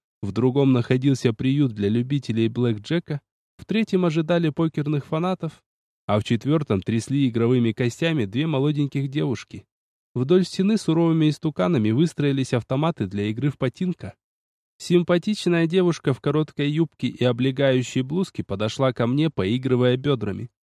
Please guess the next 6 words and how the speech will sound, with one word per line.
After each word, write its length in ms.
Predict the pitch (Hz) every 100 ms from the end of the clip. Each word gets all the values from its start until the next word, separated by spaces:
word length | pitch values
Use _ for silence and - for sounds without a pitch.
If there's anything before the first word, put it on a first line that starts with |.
| _
"Вы 200 | 233 220
что-то 320 | 208 - 190 190
ищете?" 480 | 214 - 214 202 - _ _ _ _
"Да, 400 | - 113 139 151 -
господина 640 | 104 107 - 113 139 180 107
Кибаята". 680 | 156 147 104 98 107 110